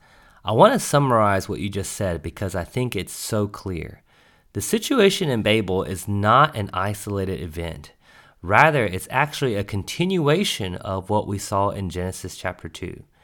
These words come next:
In Genesis chapter two, Adam and Eve were in God's presence without any separation at all.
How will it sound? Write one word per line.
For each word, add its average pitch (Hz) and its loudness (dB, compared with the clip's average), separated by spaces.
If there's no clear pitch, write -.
In 104 -4
Genesis 135 -2
chapter 143 -4
two, 151 2
Adam 131 4
and 120 2
Eve 139 2
were 110 0
in 95 -2
God's 113 4
presence 110 -2
without 104 -4
any 156 2
separation 113 -2
at 87 -4
all. 82 -6